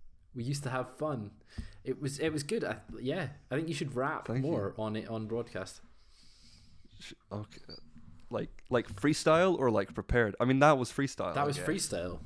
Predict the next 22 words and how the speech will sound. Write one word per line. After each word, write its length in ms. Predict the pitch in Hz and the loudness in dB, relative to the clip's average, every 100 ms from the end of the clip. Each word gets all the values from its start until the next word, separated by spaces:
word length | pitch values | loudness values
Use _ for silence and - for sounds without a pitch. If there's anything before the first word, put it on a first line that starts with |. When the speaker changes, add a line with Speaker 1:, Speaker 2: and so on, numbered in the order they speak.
| - | -8
Speaker 1:
Yeah, 360 | 113 151 98 90 - - | -4 -2 -2 -6 -10 -8
just 240 | 131 - - - - - - - - - - - - - | -6 -2 -2 -2 -4 -8 -12 -16 -14 -16 -16 -20 -20 -8
go 180 | 113 147 | -4 -4
for 180 | - 110 | -2 -2
it, 180 | 90 | -2
bro. 240 | - 107 151 - - - - | -2 -2 -2 -10 -18 -20 -12
Speaker 2:
Yo, 320 | 107 110 131 | -4 0 2
yo, 240 | 135 131 131 | 4 4 4
yo. 580 | 135 151 127 101 95 - 92 - - - | 4 4 4 0 -4 -6 -6 -8 -20 -18
When 280 | - 107 113 | -4 -2 0
we 380 | 110 110 107 104 - - | 0 0 0 -4 -8 -4
left 420 | 104 165 - - | 2 2 2 -2
the 80 | 120 | -2
trio 720 | - 156 165 151 117 107 110 | 0 2 4 4 2 -2 -6
in 160 | 127 117 | -4 -2
the 120 | 117 - | -2 2
Albion 480 | 131 139 135 117 104 | 2 2 0 -2 -2
Hospital. 840 | - 190 185 - 127 - 101 - - _ _ - 98 - _ _ _ _ - | -4 -4 -4 -6 -10 -6 -8 -10 -18 _ _ -12 -12 -12 _ _ _ _ -4
What 100 | 117 | -2
rhymes 220 | 120 113 | 0 -2
with 100 | 110 | -2
hospital? 500 | 120 - - 104 | -2 -4 -10 -12